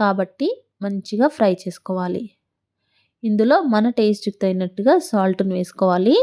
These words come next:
నేను హాఫ్ స్పూన్ సాల్ట్‌ని వేసుకున్నాను. సాల్ట్‌ని కూడా వేసుకొని ఒకసారి అంతా బాగా కలుపుకొని మూత పెట్టేసి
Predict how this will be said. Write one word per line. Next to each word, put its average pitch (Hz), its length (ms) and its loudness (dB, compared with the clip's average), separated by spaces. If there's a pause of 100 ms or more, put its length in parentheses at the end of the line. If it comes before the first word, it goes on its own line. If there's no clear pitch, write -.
(880)
నేను 202 220 -2 (160)
హాఫ్ 233 240 2
స్పూన్ 226 280 0 (120)
సాల్ట్‌ని 202 460 2
వేసుకున్నాను. 190 580 0 (580)
సాల్ట్‌ని 220 500 2
కూడా 226 140 4 (100)
వేసుకొని 220 500 0
ఒకసారి 202 380 0
అంతా 196 260 -2 (140)
బాగా 190 280 0 (100)
కలుపుకొని 196 560 0 (640)
మూత 220 160 -2 (160)
పెట్టేసి 190 540 -2